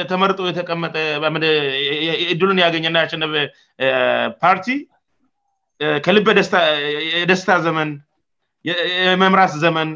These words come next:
እ፣ የምንፈልገውን ነገር እያንዳንዱ ነገር ባይሆ-፣ እያንዳንዱ ነገር እኛ የምንመኘውን ነገር የምሰራበት የምናይበት፣ እ፣ እንዲሆንልን እመኛለሁ። ሌላ ደግሞ፣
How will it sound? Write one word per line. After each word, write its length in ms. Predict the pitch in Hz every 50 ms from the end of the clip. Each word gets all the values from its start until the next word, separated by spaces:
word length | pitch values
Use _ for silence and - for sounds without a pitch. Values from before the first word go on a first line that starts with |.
| - - -
እ፣ 120 | 151 165 180 190 196 196 196 190 190 190 190 190 185 180
የምንፈልገውን 720 | 185 190 196 208 214 185 202 196 196 190 185 190 190 190
ነገር 240 | 202 208 196 214 202 202 202 - _ _ _ _ _ _ _ _ -
እያንዳንዱ 420 | 180 185 202 208 208 202 208 196 196 196
ነገር 280 | 196 202 196 220 214 214 202 190
ባይሆ-፣ 280 | 180 190 190 196 196 196 196
እያንዳንዱ 400 | 196 202 214 233 226 208 196 190 185
ነገር 240 | 185 180 180 190 185 175 170 170 165 170
እኛ 180 | 175 180 180 185
የምንመኘውን 580 | 190 190 190 190 190 185 185 180 180 180 175
ነገር 220 | 175 175 170 180 175 165
የምሰራበት 680 | 165 165 165 170 165 - 175 170 175 170 165 180 175 170
የምናይበት፣ 580 | 165 170 170 170 170 165 165 156 165 170 - _ _ _ _ _ _ _ _ _ _ _ _ -
እ፣ 80 | 165 170 170 170
እንዲሆንልን 520 | 170 175 170 160 170 175 175 180 196 202 214
እመኛለሁ። 440 | 214 214 208 190 160 131 113 104 - _ _ _ _ _ _ _ -
ሌላ 120 | 160 185 190
ደግሞ፣ 200 | 202 214 220